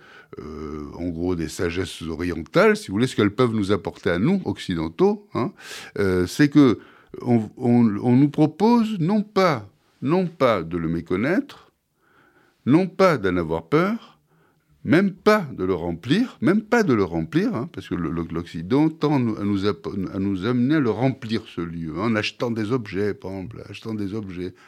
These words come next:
Achetez, vous avez un iPad quatorze, prenez un iPad seize,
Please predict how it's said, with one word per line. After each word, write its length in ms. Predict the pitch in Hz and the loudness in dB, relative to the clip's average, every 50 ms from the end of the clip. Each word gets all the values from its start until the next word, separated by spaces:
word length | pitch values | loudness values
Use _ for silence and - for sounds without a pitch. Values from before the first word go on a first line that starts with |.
| - - | -18 -14
Achetez, 280 | - - - - - | -14 -14 -14 -12 -12
vous 140 | 104 101 92 | -10 -6 -6
avez 140 | 104 101 107 | -4 -4 -4
un 120 | 101 104 104 | -4 -4 -4
iPad 300 | 101 98 - 101 98 - | -6 -6 -8 -10 -8 -6
quatorze, 420 | - 98 - - - 131 127 120 - | -6 -8 -6 -4 -4 -4 -4 -6 -8
prenez 320 | - 117 113 110 110 107 104 | -8 -8 -6 -4 -2 -2 -4
un 80 | 95 | -4
iPad 240 | 92 - - 98 - | -6 -8 -10 -12 -12
seize, 420 | - - - 151 127 113 95 80 | -12 -6 -4 -2 -2 -2 -2 -6